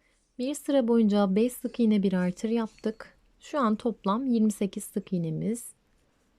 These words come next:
var. Bir sıraya geçiyorum. Artık burada da yine, e,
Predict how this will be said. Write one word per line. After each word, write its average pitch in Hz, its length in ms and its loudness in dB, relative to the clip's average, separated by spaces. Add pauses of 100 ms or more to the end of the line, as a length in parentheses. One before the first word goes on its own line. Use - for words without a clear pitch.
(460)
var. 170 520 -8 (2500)
Bir 269 140 2
sıraya 269 420 4
geçiyorum. 254 640 2
Artık 247 500 -4
burada 190 360 2
da 220 260 0 (920)
yine, 220 380 2 (520)
e, 180 340 2